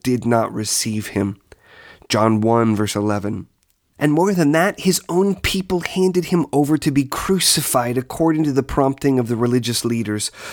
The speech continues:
who wanted to cling to their power and influence in Israel. We then are called to follow in the footsteps of Jonathan. So we must renounce any claim to the thrones of our lives.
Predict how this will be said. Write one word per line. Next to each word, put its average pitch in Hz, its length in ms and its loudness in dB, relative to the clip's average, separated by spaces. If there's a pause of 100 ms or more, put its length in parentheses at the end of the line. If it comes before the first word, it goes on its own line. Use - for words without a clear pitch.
who 160 120 0
wanted 156 540 0
to 147 80 0
cling 160 440 2
to 143 60 0
their 120 180 0
power 147 680 0
and 127 240 0
influence 117 640 0
in 110 180 -4
Israel. 101 560 -4 (1120)
We 151 240 2
then 143 380 2
are 127 100 0
called 139 480 0
to 131 80 -6
follow 135 500 0
in 123 180 -2
the 113 60 -2
footsteps - 640 -4
of 101 160 -8
Jonathan. 110 640 2 (640)
So - 180 0
we 139 120 2
must 147 340 0
renounce 147 420 2
any 139 240 2
claim 120 380 0
to 131 80 0
the 131 100 -4
thrones 113 460 0
of 117 80 2
our 113 240 2
lives. 117 640 0